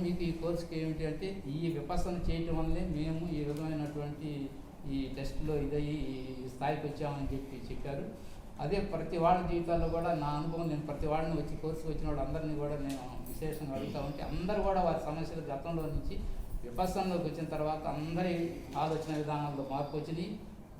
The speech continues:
కుటుంబంలో మార్పు వచ్చినాయి, సమాజంలో వాళ్ళ చుట్టూ ఉండే బంధువుల్లో వాళ్ళ యొక్క కీర్తనల్లో మార్పు వచ్చినాయి, అందరికీ గౌరవ మర్యాదలు పెరిగినాయి. అందువల్ల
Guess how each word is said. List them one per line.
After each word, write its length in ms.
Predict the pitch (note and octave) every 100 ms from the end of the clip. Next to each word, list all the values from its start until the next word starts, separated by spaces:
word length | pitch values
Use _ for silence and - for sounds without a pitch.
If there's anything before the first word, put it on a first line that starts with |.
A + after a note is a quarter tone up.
| B2 C#3+
కుటుంబంలో 640 | D#3 G3 F3+ F3 D#3+ D#3 D3+ C#3+
మార్పు 220 | D3+ D#3+
వచ్చినాయి, 340 | D#3 D#3+ F3 F#3 - -
సమాజంలో 480 | C#3+ E3+ F3 F3 F3 D#3+
వాళ్ళ 100 | D3
చుట్టూ 180 | - F3+ E3
ఉండే 120 | E3 C#3
బంధువుల్లో 480 | C#3+ D3+ D#3 D#3+ D#3+ D3+ D3 C#3
వాళ్ళ 180 | C3+ C#3
యొక్క 140 | C#3 C#3
కీర్తనల్లో 560 | D#3 D#3 D#3+ D#3 D3+ D3 C#3
మార్పు 220 | C#3+ D#3
వచ్చినాయి, 260 | D3 E3 G3 G3 - - C#3
అందరికీ 340 | E3 E3+ F3 C3+
గౌరవ 260 | C#3 D#3+ E3 D3
మర్యాదలు 400 | D3+ D#3+ D#3+ D#3
పెరిగినాయి. 380 | D#3 D#3+ E3 G#3 A3+ - - -
అందువల్ల 280 | D3+ E3 -